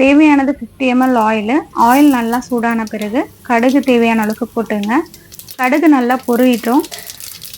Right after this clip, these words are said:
பொரிஞ்ச பிறகு ஒரு வெங்காயம், மூணு பச்சை மிளகா நல்லா கீறி ரெண்டா எடுத்துக்கோங்க. பச்சை மிளகாவும் வெங்காயமும் நல்லா வதங்கட்டும். வதங்கின பிறகு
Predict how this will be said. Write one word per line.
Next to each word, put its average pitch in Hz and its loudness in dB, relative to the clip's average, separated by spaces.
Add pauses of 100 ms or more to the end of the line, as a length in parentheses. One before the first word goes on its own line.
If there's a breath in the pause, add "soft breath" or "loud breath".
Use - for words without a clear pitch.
பொரிஞ்ச 277 0 (120)
பிறகு 240 0 (280)
ஒரு 247 4
வெங்காயம், 269 2 (120)
மூணு 302 6
பச்சை 247 -4
மிளகா 233 0 (100)
நல்லா 240 0 (160)
கீறி 277 4
ரெண்டா 226 0 (120)
எடுத்துக்கோங்க. 220 -4 (1400)
பச்சை 277 2
மிளகாவும் 277 2 (140)
வெங்காயமும் 247 2
நல்லா 233 0
வதங்கட்டும். 226 -2 (560)
வதங்கின 269 2
பிறகு 233 0